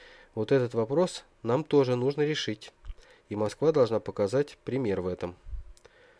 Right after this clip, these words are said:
«Что у нас запроектировано для строительства на Воробьёвых горах?» спросил Сталин, глядя на Кагановича, который начинал реконструкцию Москвы и с тех пор всегда ею интересовался. «Комплекс высотных жилых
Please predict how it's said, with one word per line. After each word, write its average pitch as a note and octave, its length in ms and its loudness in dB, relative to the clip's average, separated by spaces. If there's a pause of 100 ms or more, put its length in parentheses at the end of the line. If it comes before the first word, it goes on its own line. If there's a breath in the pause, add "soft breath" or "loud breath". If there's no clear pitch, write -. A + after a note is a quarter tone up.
(200 soft breath)
«Что - 220 -2
у D3+ 60 8
нас E3+ 180 4
запроектировано D#3+ 800 0
для D3 120 -4
строительства C#3+ 600 0
на C3+ 120 0
Воробьёвых B2+ 480 4
горах?» A#2+ 380 2
спросил - 400 -10
Сталин, B2 420 -2
глядя G#2 300 -4
на A2 80 -6
Кагановича, G#2+ 720 -4 (360 loud breath)
который A#2+ 520 -4 (120)
начинал G#2+ 460 -4
реконструкцию G#2 640 -8
Москвы G2+ 480 -6
и - 80 -16
с - 120 -14
тех - 180 -10
пор B2+ 220 -6
всегда F#2+ 340 -6
ею G#2+ 440 -4
интересовался. G2+ 800 -6 (1800 soft breath)
«Комплекс D#3 520 0
высотных C#3+ 500 -2
жилых C3 480 -4